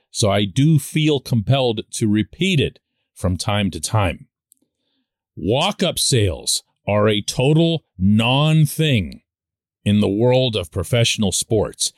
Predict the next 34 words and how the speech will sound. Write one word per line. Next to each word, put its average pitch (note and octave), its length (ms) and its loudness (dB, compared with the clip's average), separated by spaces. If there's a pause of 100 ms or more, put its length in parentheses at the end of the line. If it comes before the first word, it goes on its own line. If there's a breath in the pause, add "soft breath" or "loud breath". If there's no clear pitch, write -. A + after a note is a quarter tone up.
(360)
Any F#3 400 2
executive C3 840 0
at B2 160 -4 (100)
any F3+ 480 2
level D#3 560 0
of A2 180 2 (120)
any E3+ 320 2
sport - 680 -2
will G#2 200 -4
support D#3 480 -2
me A#2+ 120 2
on F#2 200 2
this. - 440 -4 (800)
Everyone D#3 640 2
talks - 540 -2
about F#2 320 0
walk-up C3 500 -2
sales. - 400 -2
"Well, D#3+ 160 -2
the G#2+ 80 -6
weather B2 280 -2
was D#2+ 180 -10
really F2+ 220 -4
cold, D#3+ 360 0
so - 140 -4
people A#2 280 0
just - 180 -8
made G2 180 -2
the E2+ 80 -4
decision G#2 460 0
to D#2+ 100 -6
not G2+ 300 -6
go." A#2+ 300 0 (240)
No, A#3 800 -2